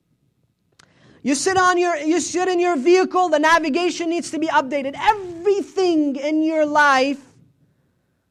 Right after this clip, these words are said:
is being updated every single minute of the hour. Yet this enormous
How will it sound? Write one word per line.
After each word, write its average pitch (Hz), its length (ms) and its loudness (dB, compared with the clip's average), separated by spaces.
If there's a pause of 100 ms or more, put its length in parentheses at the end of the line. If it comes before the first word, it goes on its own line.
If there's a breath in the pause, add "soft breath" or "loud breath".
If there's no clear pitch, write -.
(1040)
is 185 160 -6
being 247 240 -4
updated 226 520 -4
every 220 380 -8
single 220 640 -8
minute 190 560 -2
of 143 160 -12
the 139 160 -12
hour. 104 300 -18 (1120)
Yet 311 480 2
this - 480 -4 (160)
enormous 403 1200 4